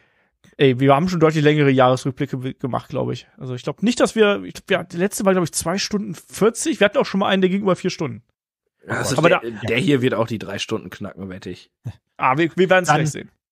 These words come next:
Speaker 3: erwähnen wir lieber erstmal, dass auch noch im August W W E Brian Pillman Junior verpflichtet hat.
Speaker 1: Yes.
Speaker 3: Der jetzt Lexis King ist, der einfach klingt wie ein Tekken-Charakter <laughs> übrigens. Und jetzt auch bei dem N-X-T-Event am Wochenende sein erstes Match bestreiten wird.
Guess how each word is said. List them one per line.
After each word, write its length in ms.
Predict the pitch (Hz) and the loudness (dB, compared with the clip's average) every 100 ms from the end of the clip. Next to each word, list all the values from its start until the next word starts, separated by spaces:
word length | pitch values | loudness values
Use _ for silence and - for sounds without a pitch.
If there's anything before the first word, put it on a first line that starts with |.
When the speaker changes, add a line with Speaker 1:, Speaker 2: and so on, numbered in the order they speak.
| _ | _
Speaker 3:
erwähnen 380 | - 139 135 165 | 2 4 4 4
wir 100 | 160 | 4
lieber 200 | 151 151 | 4 4
erstmal, 360 | 135 147 - 143 | 2 0 0 0
dass 160 | 131 | 0
auch 100 | 143 | -2
noch 180 | 123 127 | -2 -2
im 300 | - 143 139 - | -2 -4 -4 -2
August 420 | 127 120 156 - | 0 0 -2 0
W 120 | 131 | 0
W 40 | 135 | 0
E 40 | 131 | -2
Brian 280 | 123 127 127 | 2 2 2
Pillman 280 | 131 120 | 0 -2
Junior 200 | 107 156 147 | -2 0 -2
verpflichtet 480 | 139 165 175 160 | 0 0 0 0
hat. 280 | 165 196 - - | 0 0 -2 0
Speaker 1:
Yes. 440 | 135 123 - - | 0 0 -4 -6
Speaker 3:
Der 140 | 127 117 | 0 2
jetzt 360 | 123 131 - - | 4 2 0 -8
Lexis 720 | - 107 113 139 - 127 107 - | 0 2 4 0 0 -2 -2 0
King 240 | 139 151 | 2 4
ist, 240 | 165 147 | 4 2
der 80 | 110 | -2
einfach 240 | 117 110 - | -2 -2 -2
klingt 160 | 123 | -4
wie 80 | 110 | -4
ein 40 | |
Tekken-Charakter 680 | - 156 151 139 156 156 160 | -2 -2 0 2 2 2 0
<laughs> 0 | |
übrigens. 420 | 156 160 160 175 - - - - - - _ _ _ _ | 0 0 -2 -6 -14 -20 -20 -20 -20 -20 _ _ _ _
Und 300 | 147 156 147 | 2 4 4
jetzt 180 | 160 - | 2 2
auch 280 | 156 170 - _ _ - | 2 2 0 _ _ 0
bei 340 | 139 143 139 - - | 4 6 4 0 -2
dem 140 | 143 | 0
N-X-T-Event 600 | 143 143 - - 156 156 | 0 -2 -4 -8 0 2
am 60 | 147 | 2
Wochenende 220 | 139 151 | 2 2
sein 140 | 143 135 | 2 0
erstes 300 | 139 139 139 | 0 -2 2
Match 200 | 160 - | 2 2
bestreiten 480 | - - 98 92 95 | -2 0 2 0 0
wird. 340 | 92 85 - | -2 -2 -4